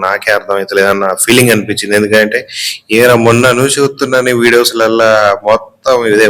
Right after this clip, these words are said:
వరి, వరి, వరియే చూపిస్తున్నావు, అక్కడ బ-, బేరంలో పోతే గవ్వే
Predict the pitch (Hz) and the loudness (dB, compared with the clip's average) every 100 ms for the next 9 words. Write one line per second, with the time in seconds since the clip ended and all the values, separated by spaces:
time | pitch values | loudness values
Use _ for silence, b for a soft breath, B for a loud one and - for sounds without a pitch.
0 | 101 101 113 104 101 104 107 101 104 117 | 2 2 2 2 2 2 2 0 0 0
1 | 117 110 110 110 - 107 107 104 101 101 | 0 -2 -8 -12 -14 -8 -4 -4 -4 -8
2 | _ B B B B 107 - 104 101 104 | _ B B B B -4 -2 -4 0 2
3 | 101 101 98 107 117 113 113 110 110 117 | 4 2 2 2 2 2 2 0 -2 -2
4 | 104 98 107 | -2 0 0